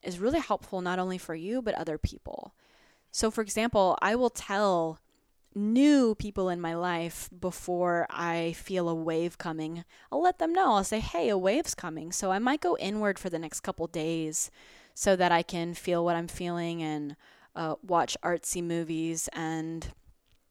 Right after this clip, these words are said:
make myself lots of tea and home-cooked meals. If I'm on my phone a little less, less calling you or picking up, just know it's not you. It's really just what I'm feeling. I've come to see these things about myself,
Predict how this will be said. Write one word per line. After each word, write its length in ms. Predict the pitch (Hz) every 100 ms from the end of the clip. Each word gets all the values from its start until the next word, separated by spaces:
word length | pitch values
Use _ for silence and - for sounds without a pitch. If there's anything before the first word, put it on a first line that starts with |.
| -
make 220 | 233 185
myself 460 | 202 190 - 180 -
lots 260 | 170 170
of 140 | 175 -
tea 560 | - 214 190 180 175 -
and 120 | 160
home-cooked 500 | 175 175 - 175 -
meals. 520 | 180 175 170 170 165 - - -
If 80 |
I'm 180 | 220 202
on 380 | - 190 202 208
my 100 | 190
phone 340 | 185 247 254
a 60 | 254
little 240 | 247 240
less, 440 | 233 233 220 - -
less 180 | 156 -
calling 420 | - 240 240 233
you 260 | 226 220
or 80 | 202
picking 340 | 185 185 190 233
up, 200 | 240 233
just 200 | 202 -
know 120 | 190
it's 160 | -
not 200 | 180 160
you. 160 | 170 170
It's 160 | 160 -
really 140 | 147
just 140 | -
what 100 | -
I'm 100 | -
feeling. 520 | - - 170 131 127 - _ - - - _ _ -
I've 160 | 220
come 260 | - 269 269
to 120 | 240
see 260 | - 240 269
these 220 | 202 170
things 280 | - 147 156
about 220 | 151 156
myself, 560 | 160 165 156 147 -